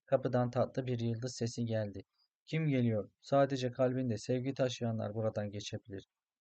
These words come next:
Elif ve Can hiç tereddüt etmeden bağırdılar. "Biz, Elif ve Can, çam ağacımızın yeniden mutlu olmasını istiyoruz.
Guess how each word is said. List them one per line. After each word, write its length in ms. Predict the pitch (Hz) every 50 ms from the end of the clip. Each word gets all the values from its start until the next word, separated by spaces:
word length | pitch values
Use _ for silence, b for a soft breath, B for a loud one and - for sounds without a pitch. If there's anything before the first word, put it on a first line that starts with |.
| _
Elif 300 | - 120 139 143 143 -
ve 80 | 123 120
Can 300 | 117 120 117 127 143 - _ _ _ _
hiç 200 | - - - -
tereddüt 460 | - - 123 120 117 117 - 123 120 139
etmeden 540 | 139 131 - - 117 120 131 131 127 117
bağırdılar. 520 | 117 113 113 113 110 - - 101 101 98 - _ _ _ _ _ _ _ _ _ _ _ _ _ _ _ _ _ _ _ _ _ _ _ _ -
"Biz, 360 | 156 156 151 151 - - - _ _ _
Elif 420 | - 135 139 147 151 151 - _ -
ve 120 | 131 131
Can, 340 | 120 135 139 135 117 101 - _ _ _ _ _ _ _ _ _ _ _ -
çam 280 | - 151 156 147 135
ağacımızın 540 | 123 123 123 127 120 123 127 123 117 127 127
yeniden 420 | 120 123 139 143 131 123 127 127
mutlu 240 | 131 131 120 - 135
olmasını 420 | 120 123 117 117 110 - - 117 110
istiyoruz. 560 | 110 - - 113 110 104 101 98 95 -